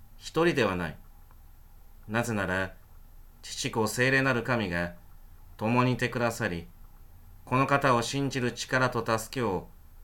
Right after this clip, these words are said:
あなたに必ず与えてくださるから。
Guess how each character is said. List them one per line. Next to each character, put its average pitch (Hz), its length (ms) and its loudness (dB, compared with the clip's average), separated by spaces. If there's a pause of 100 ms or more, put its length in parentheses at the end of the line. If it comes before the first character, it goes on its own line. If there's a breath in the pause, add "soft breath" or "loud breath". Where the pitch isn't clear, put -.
(120)
あ 101 140 4
な 127 120 6
た 110 180 2
に 107 160 2
必 110 200 -2 (240)
ず 131 380 -2
与 101 360 2
え 104 60 0
て 131 200 -2
く 120 140 -10
だ 87 140 0
さ 90 160 -6
る 78 100 -6
か 71 180 -12
ら。 65 100 -12